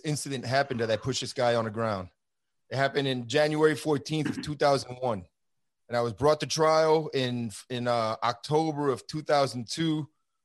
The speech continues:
I got, uh, I got found guilty. I stayed out on bond pending an appeal, and I lost the appeal in, um, February of two thousand four. And then the next, uh,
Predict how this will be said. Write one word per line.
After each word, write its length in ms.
I 140
got, 300
uh, 280
I 60
got 220
found 320
guilty. 500
I 80
stayed 280
out 200
on 200
bond 440
pending 320
an 60
appeal, 600
and 140
I 60
lost 380
the 160
appeal 680
in, 840
um, 800
February 720
of 400
two 120
thousand 380
four. 500
And 180
then 240
the 100
next, 500
uh, 100